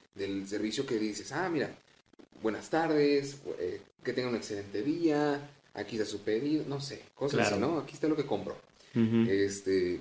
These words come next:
Speaker 1: "Bueno, va, va, va". Y me dice, "Ay, sí, el noventa por ciento, ¿no?". Es una, decir mío, tal vez
Speaker 2: Claro.
Speaker 1: al cien, tal vez al cincuenta, no lo sé, pero lo...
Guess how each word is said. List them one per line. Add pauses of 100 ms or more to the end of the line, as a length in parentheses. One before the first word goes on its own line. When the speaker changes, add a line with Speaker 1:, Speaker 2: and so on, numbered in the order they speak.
(140)
Speaker 1:
"Bueno,
va, (240)
va, (120)
va". (1040)
Y
me
dice,
"Ay,
sí, (800)
el
noventa
por
ciento,
¿no?". (880)
Es
una, (1120)
decir
mío, (360)
tal
vez
Speaker 2:
Claro.
Speaker 1:
al
cien,
tal
vez
al
cincuenta,
no
lo
sé,
pero
lo...